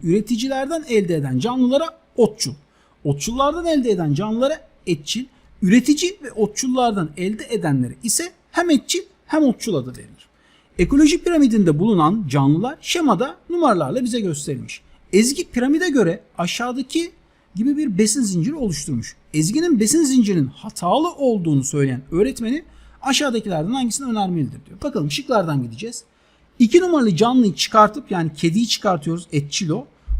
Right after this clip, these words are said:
Otçul bir canlı koymalı. Evet bakın otu yiyen otçul bir canlı olması gerekiyor. Buraya etçil koymuş, hata yapmış. Bunun yerine otçul bir canlı koyarsa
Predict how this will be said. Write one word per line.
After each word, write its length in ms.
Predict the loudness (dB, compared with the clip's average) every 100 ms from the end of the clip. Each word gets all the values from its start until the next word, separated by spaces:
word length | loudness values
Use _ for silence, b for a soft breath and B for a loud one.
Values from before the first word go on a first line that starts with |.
| 2
Otçul 460 | 4 4 4 2 4
bir 160 | 4 4
canlı 320 | 4 4 2
koymalı. 400 | 2 2 0 -2
Evet 300 | 0 0 0 -4
bakın 300 | -2 -2 -4 -6 _ _ _ _
otu 320 | 0 2 2
yiyen 340 | 2 2 -2 -2
otçul 420 | -6 -4 -4 0
bir 140 | 0 0
canlı 280 | 0 0
olması 300 | 0 -2 -4
gerekiyor. 340 | -8 -8 -8 -6
Buraya 160 | -6 -2
etçil 360 | -4 -4 -8 -8
koymuş, 340 | -4 -4 -6
hata 340 | -12 -6 -4
yapmış. 340 | -4 -6 -12 -10
Bunun 240 | -6 -4 0
yerine 240 | 0 0
otçul 380 | -4 -8 -6 -6
bir 140 | -6
canlı 360 | -4 -2 -2 -2
koyarsa 600 | -4 -2 0 0 -6 -8